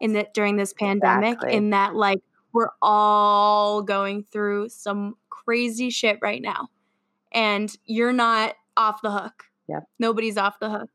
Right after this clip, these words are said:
Speaker 1: you know?
Speaker 2: Yeah.
Speaker 1: And
Speaker 2: Yeah.
Speaker 1: what are you doing with that?
Speaker 2: Exactly.
Speaker 1: Yeah.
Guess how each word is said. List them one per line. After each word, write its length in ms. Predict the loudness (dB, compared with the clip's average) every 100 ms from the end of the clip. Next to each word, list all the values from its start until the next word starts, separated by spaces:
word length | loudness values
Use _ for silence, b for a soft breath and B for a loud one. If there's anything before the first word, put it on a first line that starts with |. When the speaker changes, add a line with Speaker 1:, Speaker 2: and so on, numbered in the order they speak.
| -8
Speaker 1:
you 120 | -4
know? 240 | -2 -2 -2
Speaker 2:
Yeah. 240 | -2 -2 -4 _ B B B B
Speaker 1:
And 120 | -4 0
Speaker 2:
Yeah. 260 | 4 4
Speaker 1:
what 120 | 2
are 40 | 0
you 100 | 0
doing 260 | 0 0 0
with 140 | -4
that? 140 | -8 -12 _ -2
Speaker 2:
Exactly. 800 | 0 0 2 4 2 0 -2 0
Speaker 1:
Yeah. 160 | 0